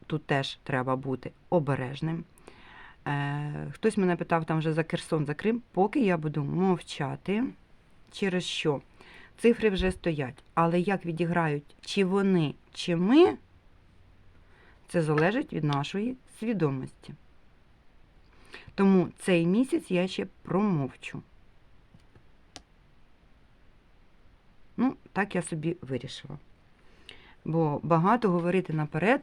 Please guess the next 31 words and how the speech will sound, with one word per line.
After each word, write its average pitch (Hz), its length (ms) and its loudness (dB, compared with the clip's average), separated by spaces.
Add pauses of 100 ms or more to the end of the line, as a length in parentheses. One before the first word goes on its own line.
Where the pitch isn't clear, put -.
(220)
не 143 260 -2
можна. 131 380 -2 (1120)
Давайте 180 360 2
від-, 151 160 -4 (500)
будемо 156 320 0
бачити, 202 340 -2
як 196 240 -2
ми 170 120 0
з 156 40 -8
вами 185 280 0
відпрацювали 160 720 -2 (100)
саме 190 320 2 (160)
цю 139 140 -8
двадцять 160 360 -2
другу 151 340 -4
енергію. 131 500 -4 (460)
Чи 190 140 0
ми 185 120 6
підемо 160 460 0
з 143 80 -8
вами 143 420 0 (1300)
в 165 100 4
новий 202 300 8
світ, 277 440 4 (720)
от 165 120 -2
з - 80 -12
тим, 202 180 6
що - 160 0
маємо, 139 480 0 (1200)
чи 208 160 2
таки 208 420 2